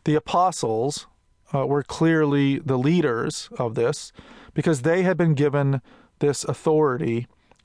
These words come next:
to, to do these sacraments, but they had also been given other powers, uh, in other, such as to drive out demons in Christ's name, or to, um,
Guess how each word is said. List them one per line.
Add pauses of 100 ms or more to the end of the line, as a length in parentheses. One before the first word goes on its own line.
(120)
to, (480)
to
do
these
sacraments, (680)
but
they
had
also
been
given
other
powers, (500)
uh, (560)
in
other, (340)
such
as
to
drive
out
demons
in
Christ's
name, (600)
or
to, (260)
um,